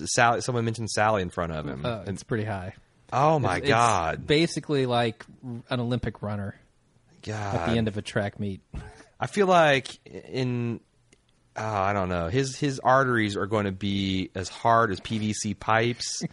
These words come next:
Speaker 2: <laughs>
Speaker 1: and the sides of his heart are gonna be just flapping like a blown out tire, just from the, the cardiac stress and abuse he puts his body through.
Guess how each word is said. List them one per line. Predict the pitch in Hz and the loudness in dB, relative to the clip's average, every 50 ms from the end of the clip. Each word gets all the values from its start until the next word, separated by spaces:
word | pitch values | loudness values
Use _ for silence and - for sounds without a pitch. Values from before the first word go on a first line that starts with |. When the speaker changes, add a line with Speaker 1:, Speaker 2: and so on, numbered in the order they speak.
| _ - | _ -8
Speaker 2:
<laughs> | 165 - _ 196 - | -8 -8 _ -4 -2
Speaker 1:
and | 113 110 | 0 2
the | 104 | 2
sides | - - - 147 120 120 123 123 120 120 | 4 4 4 6 6 6 6 4 4 0
of | 117 | 0
his | 113 107 - | 0 -2 -2
heart | - - 120 117 117 120 - - | 0 4 6 8 8 8 6 4
are | 104 104 | 2 2
gonna | 104 98 | 2 0
be | 98 98 85 | 0 0 0
just | 92 92 - - | 0 -2 -4 -6
flapping | - - - 127 127 117 113 110 - - 123 117 110 | -8 -6 0 4 6 8 8 6 4 2 0 0 2
like | 110 101 90 | 2 2 2
a | 95 92 | 0 -2
blown | 90 - 107 104 107 107 107 | 0 0 2 4 4 4 2
out | 104 98 - - | 2 0 0 0
tire, | - 107 98 98 95 82 80 73 73 82 90 - - - - - - _ _ _ - | 0 2 4 4 4 2 0 -2 -4 -6 -8 -10 -12 -14 -14 -14 -14 _ _ _ -12
just | 120 110 117 107 - | -4 -2 -2 -2 0
from | - 120 113 110 107 | 0 0 0 0 0
the, | 101 104 101 98 98 98 98 98 | 0 2 2 2 2 0 0 -2
the | - 101 101 | -2 -4 -4
cardiac | - - - 139 131 135 135 135 127 117 110 - | -2 2 4 6 6 6 6 4 4 4 4 2
stress | - - - - 120 113 113 110 - - | -2 -2 0 2 4 4 4 4 2 0
and | 104 | -2
abuse | 95 87 92 101 107 101 - | -2 -2 -2 -2 -2 -2 -2
he | 95 | -4
puts | - 101 87 90 | -6 -6 -6 -6
his | 85 82 | -6 -4
body | 90 87 92 90 85 | -2 0 0 0 -2
through. | - 71 64 65 65 71 | -6 -8 -8 -8 -8 -8